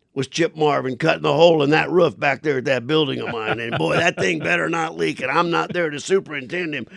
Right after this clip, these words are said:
And this is driving me nuts. And as soon as Romy was born,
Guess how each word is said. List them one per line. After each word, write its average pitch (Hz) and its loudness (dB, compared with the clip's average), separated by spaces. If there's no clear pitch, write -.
And 147 -4
this 156 0
is 156 -6
driving 170 -2
me 175 4
nuts. 175 2
And 131 0
as 127 0
soon 262 0
as 175 4
Romy 165 4
was 156 0
born, 135 0